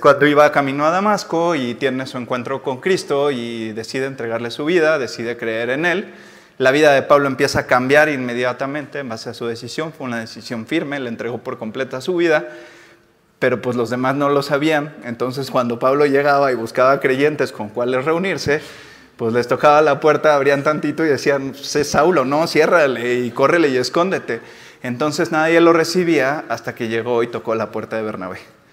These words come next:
Y Bernabé le abrió la puerta de su casa, lo invitó, lo acogió, lo enseñó, lo guió. Y durante todos los primeros años de la vida de creyente de Pablo fue su compañero fiel. Fue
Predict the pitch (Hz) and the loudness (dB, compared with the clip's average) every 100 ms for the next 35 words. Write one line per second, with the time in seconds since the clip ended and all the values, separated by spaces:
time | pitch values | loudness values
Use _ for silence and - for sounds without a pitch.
0 | _ _ - - _ - 117 120 120 123 | _ _ -20 -20 _ -4 -2 0 0 2
1 | 143 143 143 - - - 127 117 113 120 | 4 4 0 -8 -18 -18 -10 -6 -4 -2
2 | 120 113 139 135 139 151 - - - - | -2 0 0 0 -2 -4 -6 -20 -20 -16
3 | 117 110 123 - 147 143 151 123 113 110 | -12 -8 -4 2 2 2 0 0 -4 -6
4 | 113 139 139 147 117 107 117 - 139 139 | -2 2 2 2 -2 -2 -4 0 2 2
5 | 156 156 120 117 120 117 127 127 135 123 | 2 -2 -6 -4 -4 -2 -2 -2 0 0
6 | 117 127 139 147 - - - 135 143 143 | 0 2 2 0 -8 -20 -6 2 4 6
7 | 151 151 160 196 214 185 - 151 170 175 | 4 2 4 6 6 4 2 -2 0 -2
8 | 180 160 160 147 127 127 151 170 165 165 | 0 -2 -2 -2 0 0 2 2 2 0
9 | 139 139 139 156 147 151 135 143 147 131 | -2 -4 -4 -2 0 2 4 2 -2 -4
10 | 139 - 107 113 120 123 117 117 113 - | -6 -8 -6 -6 -4 -6 -4 -6 -6 -10
11 | - 120 117 113 | -6 -4 -4 -6